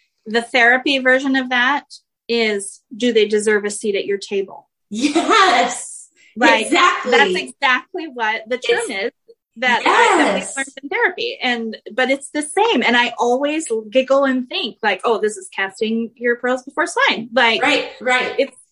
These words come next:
Speaker 2: It's interesting, though, because I think wherever people land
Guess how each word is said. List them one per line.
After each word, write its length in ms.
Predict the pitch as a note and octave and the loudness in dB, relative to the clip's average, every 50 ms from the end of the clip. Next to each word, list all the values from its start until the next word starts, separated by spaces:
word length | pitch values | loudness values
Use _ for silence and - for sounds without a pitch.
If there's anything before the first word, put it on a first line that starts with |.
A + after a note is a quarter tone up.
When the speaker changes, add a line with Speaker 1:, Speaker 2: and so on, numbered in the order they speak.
| _ _ _ _ _ _ _ _ _ _ _ _ - | _ _ _ _ _ _ _ _ _ _ _ _ 0
Speaker 2:
It's 200 | C4+ C4+ C4 - | 2 2 2 0
interesting, 720 | - D#4 E4 D#4+ E4+ F4 F4+ E4+ - - D4+ C4+ B3 A#3 | -2 -2 0 0 2 0 0 0 0 -2 -4 -4 -4 -2
though, 220 | A3 G3+ G3 G3 F#3+ | -2 -2 0 0 -2
because 560 | G#3 G3+ G3+ - A3 G3+ G3 G3 F#3+ F#3 - - - | -4 -6 -6 -6 -4 -2 -2 -2 -4 -6 -8 -8 -6
I 120 | G3 G3 | -6 -6
think 500 | F#3+ - G#3 G#3 G3 F#3+ F#3+ F#3+ F#3+ - - _ _ _ _ _ _ _ _ _ _ _ _ _ _ _ _ _ _ _ | -4 -4 -2 0 0 0 -2 -6 -10 -12 -18 _ _ _ _ _ _ _ _ _ _ _ _ _ _ _ _ _ _ _
wherever 580 | _ - G#3 A3 A#3 B3+ C4+ C4 B3+ B3+ A#3+ - | _ -8 -4 -2 0 2 2 2 2 0 0 -2
people 300 | - G#3+ - G3+ G3 F#3 | -2 -6 -8 -6 -6 -4
land 440 | F3+ F3 D#3 D3+ E3+ F3+ F3+ - | -4 -4 -4 -4 -4 -6 -6 -8